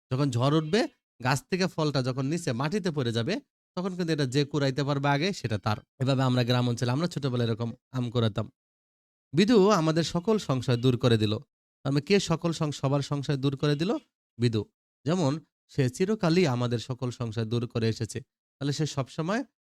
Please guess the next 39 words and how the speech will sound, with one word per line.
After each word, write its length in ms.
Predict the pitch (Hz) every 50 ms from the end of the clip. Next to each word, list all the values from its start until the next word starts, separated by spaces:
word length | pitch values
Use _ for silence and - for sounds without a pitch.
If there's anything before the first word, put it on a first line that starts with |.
| _ _ - 156
সংশয় 280 | 160 165 - 175 151
দূর 180 | 131 143 139 123
করেছে 380 | 127 127 123 123 120 - 151
কে? 200 | 135 - 233 339 294 _ _ _ _ _ _ _
বিদু। 300 | - 120 123 117 110 107 - _ _ _ _ _
তার 100 | - 151
মানে 300 | 180 208 190 151 147 151 - -
এটা 180 | 139 127 147
কারো 220 | 135 - 151 143 143
বলার 240 | 131 139 147 139
উদ্দেশ্যে 320 | 131 127 123 117 117 - 127
তোমরা 220 | 120 127 123 120
বুঝতে 280 | 120 131 139 - - 123
পারবা, 260 | 123 120 110 113 117
এই 80 | 120 120
গল্পেরও 420 | 113 127 131 127 127 165 160 180
একটা 180 | 151 - - 120
সংশয় 360 | - 135 127 117 - 127 113
ছিল, 260 | - - 143 202 302 - _ _ _ _ _
এটাও 180 | - 131 160 180
বিদু 380 | 151 131 127 120 131 127 131 127 _ _ 123
দূর 180 | 123 127 123
করতে 260 | 120 - 117 - 120 110
সহযোগিতা 540 | - 123 120 117 113 113 107 117 101 117
করেছে। 360 | 101 113 107 107 104 - 120 - _ _ -
সংশয় 260 | 165 180 170 202 220
মানে 220 | 208 208 156 156
দ্বিধা, 420 | 160 135 139 147 131 135 113 104 107
কোনো 200 | - - 135 139
সমস্যায় 460 | 127 - 135 135 139 127 - 135 117
পড়া। 220 | 101 117 107 113 - - _ _ _ _ _ _ _ _ _ _ - -
সে 40 | 170
জানিয়ে 260 | 156 165 180 214 226
দিল 220 | 202 220 196 165
যে 220 | 135 120 135 175 190
সে 240 | - _ - 147 135
নিজে 260 | 135 147 151 131 135
এখনই 320 | 123 113 - 135 127 123
চাপাতলির 640 | 120 - 131 123 - 131 120 - 123 131 185 226 262